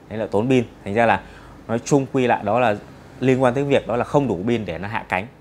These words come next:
Đó, thành ra là dưới ba mươi phần trăm pin chúng ta nên tốt nhất là hạ cánh lập tức để đảm bảo an toàn cho flycam, bởi vì các bạn vẫn cứ, cứ giữ cái flycam ở trên trời và các bạn bay á, thì có những cái rủi ro mà chúng ta không lường trước được. Đấy.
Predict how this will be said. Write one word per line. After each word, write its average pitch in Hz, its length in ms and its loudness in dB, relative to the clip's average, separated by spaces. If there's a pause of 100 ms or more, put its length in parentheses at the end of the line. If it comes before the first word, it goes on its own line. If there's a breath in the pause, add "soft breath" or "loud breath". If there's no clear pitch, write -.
(480 loud breath)
Đó, 98 140 -14
thành 95 100 -8
ra 101 120 0
là 95 100 0 (480 loud breath)
dưới 110 140 4
ba 131 160 6
mươi 135 140 -2
phần 107 100 -4
trăm 117 340 -6
pin 120 140 0 (160)
chúng 104 80 -10
ta 110 140 -2
nên 110 180 -4
tốt 143 180 -4
nhất 151 140 -2
là 90 180 0 (400)
hạ 101 160 -10
cánh 107 240 -2
lập 110 160 -4
tức 139 240 -2
để 92 80 -4
đảm 82 140 -4
bảo 82 120 -6
an 104 220 2
toàn 92 220 0
cho 104 100 -6
flycam, 95 440 -4
bởi 92 100 -6
vì 87 180 -6 (200)
các 127 80 -2
bạn 101 160 2
vẫn 120 220 -2
cứ, - 60 -10 (260)
cứ 127 160 -2
giữ 143 280 -2
cái 143 140 -4
flycam 101 420 -2
ở 82 140 -8
trên 107 240 -6 (560 loud breath)
trời 98 180 4
và 87 120 -2
các - 40 -14
bạn 120 180 0
bay 107 220 2
á, 117 160 -4
thì 92 160 -6 (440)
có 98 100 -4
những 120 160 -6
cái 143 80 -2
rủi 95 140 -2
ro 104 160 2
mà 98 100 -4
chúng 95 80 -8
ta 104 80 -4
không 113 200 -6
lường 92 180 -2
trước 139 260 2
được. 101 180 0 (200)
Đấy. 95 100 -10